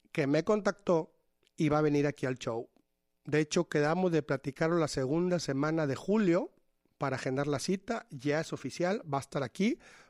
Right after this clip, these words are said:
para que nos platique su punto de vista de lo que estamos haciendo y de lo que se ve detrás del enfermo mental.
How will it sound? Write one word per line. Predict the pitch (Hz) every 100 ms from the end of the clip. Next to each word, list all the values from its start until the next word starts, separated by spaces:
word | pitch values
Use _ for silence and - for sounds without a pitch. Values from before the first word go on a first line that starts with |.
| _
para | 147 139
que | - 147 135 - _
nos | 151 190
platique | - 156 - 175 - 190 -
su | - 135
punto | - 156 165 160
de | 143
vista | 135 151 - 170 165
de | 143
lo | 131
que | 127
estamos | 120 - 147 147
haciendo | 127 156 160 170 175 - - -
y | - 151
de | 143
lo | 139 139
que | - 139
se | - 139
ve | 147 185 240 _ _ - _ -
detrás | 147 - - 170 196 - - - _ _ _ _ _
del | 143 131
enfermo | 131 120 143 147 151 156 - _ _ _ _ _ _ _
mental. | 156 151 131 123 139 117 -